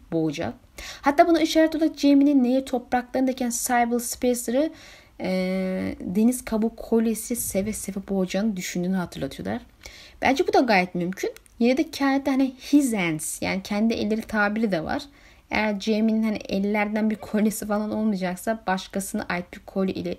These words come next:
olacak iş gibi görünmüyor eğer bu his hands önemli bir ayrıntı olarak kabul edilirse.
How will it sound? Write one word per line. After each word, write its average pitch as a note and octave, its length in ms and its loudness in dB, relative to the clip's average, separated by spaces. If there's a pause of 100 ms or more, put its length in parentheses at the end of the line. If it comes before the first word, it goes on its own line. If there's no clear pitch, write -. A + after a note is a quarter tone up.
(120)
olacak F3+ 300 -6 (160)
iş F#3+ 140 -8
gibi F#3+ 220 -8
görünmüyor E3 420 -2
eğer C#3 240 -4
bu C#3 200 -6
his F#3 260 -4
hands E3 240 -2
önemli E3+ 360 -2
bir - 160 -6
ayrıntı D#3 280 -6
olarak D3 220 -6
kabul D#3+ 200 -8
edilirse. D3+ 580 -4